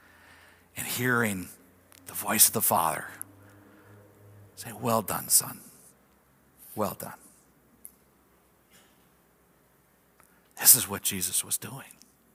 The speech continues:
And as he takes his seat at the right hand of the Father, he's ruling and reigning over all of creation this day. That is the seat of authority. The rule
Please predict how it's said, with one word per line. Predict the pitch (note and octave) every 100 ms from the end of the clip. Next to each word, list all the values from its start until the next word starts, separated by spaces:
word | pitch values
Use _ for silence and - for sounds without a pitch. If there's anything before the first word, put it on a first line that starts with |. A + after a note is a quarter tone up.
| _ - - - _ _ _ _ _ _ - - -
And | - D3
as | C3
he | F#3+
takes | - G3+ F#3
his | D#3+ C#3
seat | - - G3 C#3 - - - - - - - _ - -
at | C3+
the | C3+
right | D3 C#3+
hand | D#3+ D3+
of | A#2+
the |
Father, | - C#3 D#3 B2+ F#2 - - - _ _ _ _ _ _ - - -
he's | - D#3 C3
ruling | C3+ E3 F3 D#3+
and | C3 A#2
reigning | A2+ B2+ D#3+ C#3 G#2
over | A2+ A#2+ A#2+
all | - C#3 C3+
of | -
creation | - B2+ B2 D3 - - - - - _ _ _ _ _ _ _ -
this | D3+ -
day. | - D3+ F3+ - - _ _ _ _ _ _ _ - - -
That | -
is | G3+ C#3
the |
seat | C3+ - E3 D3
of | B2+
authority. | - D#3+ F#3+ C3+ - - -
The | D3+
rule | C3+ D3 F3+ G#3 G#3+ A3 -